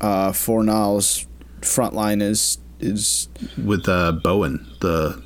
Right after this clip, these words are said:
Speaker 2: Hull City winger they signed.
Speaker 1: Oh, yeah.
Speaker 2: He's,
Speaker 1: Yeah,
Speaker 2: he scored
Speaker 1: Bowen.
Speaker 2: last week.
Speaker 1: Yeah, yeah. He looked pretty good, too.
Speaker 2: Did you see Haller's Rabona to, uh, I think it was to Michail Antonio?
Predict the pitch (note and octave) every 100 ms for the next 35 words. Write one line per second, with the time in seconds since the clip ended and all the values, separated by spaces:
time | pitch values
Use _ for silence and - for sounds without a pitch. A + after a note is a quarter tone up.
0 | - - F#2 - F2+ G2 G#2+ A2 A2 G#2+
1 | A#2 A#2 D3 C#3+ B2 B2 A#2 B2 C3+ A#2
2 | B2 G2 A#2 G#2+ G#2+ A2 - B2 B2+ A2+
3 | A2 G#2 A2 F#2+ A2+ C3 C3 - B2+ A2
4 | A2 - A2+ A#2 A2 B2+ - C#3+ C3 B2+
5 | G#2+ A2 - G#2 F2 F2+ G#2 C#3 - -
6 | - - - - G2 G2 G2 F#2+ F#2 F2
7 | - G#2+ G2+ - G2+ - G#2 G#2 F#2+ A2
8 | A2+ A#2+